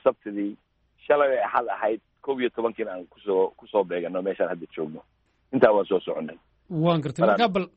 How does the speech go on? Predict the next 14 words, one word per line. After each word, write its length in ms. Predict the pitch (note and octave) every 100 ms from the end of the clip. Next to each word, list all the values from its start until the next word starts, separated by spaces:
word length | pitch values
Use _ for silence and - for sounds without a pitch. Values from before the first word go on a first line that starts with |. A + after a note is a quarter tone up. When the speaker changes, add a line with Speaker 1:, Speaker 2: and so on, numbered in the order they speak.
| -
Speaker 2:
waxaad 240 | G#3 A3
sawir 180 | B3 A3+
guud 160 | A3
naga 160 | G#3+ G#3+
siisaa 380 | G3 E3 E3 C3+ - _ _ _
meeshaad 340 | D#3+ G#3+ G#3
hadda 220 | E3+ G3+ E3
degan 300 | F3 G3+ G3+
tahay 240 | F#3 G3 G3
iyo 200 | E3+ D#3
sida 240 | - F#3 D3+
xaaladdu 320 | D#3+ E3+ D#3
ay 60 | C3+
tahay. 180 | -